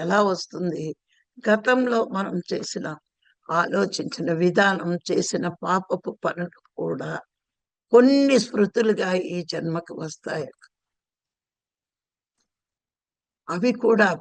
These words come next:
పదే పదే తలుచుకుంటూ, పదే పదే చేస్తున్నప్పుడు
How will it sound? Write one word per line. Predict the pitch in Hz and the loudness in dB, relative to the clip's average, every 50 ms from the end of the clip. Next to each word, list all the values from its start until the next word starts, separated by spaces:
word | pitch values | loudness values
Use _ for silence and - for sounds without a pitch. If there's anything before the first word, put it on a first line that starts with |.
| - 170 | -4 -4
పదే | 175 180 175 208 214 214 | -4 0 2 2 2 2
పదే | 220 - 196 180 208 190 175 - - | 0 -4 -6 -4 -2 -4 -4 -4 -6
తలుచుకుంటూ, | 175 160 175 - - 185 - 196 185 180 180 208 190 175 - - 185 | -8 -8 -8 -8 -8 -8 -6 -6 -6 -6 -4 -4 -4 -4 -4 -4 -2
పదే | 190 208 202 240 247 254 247 247 | 0 4 6 6 6 6 6 4
పదే | 196 208 190 208 - 139 - - - | 4 4 4 4 2 0 -2 -4 -2
చేస్తున్నప్పుడు | 175 185 190 180 - _ - 196 196 208 - - - _ - 226 208 | 0 0 0 -2 -4 _ -6 -6 -6 -6 -8 -10 -10 _ -8 -8 -8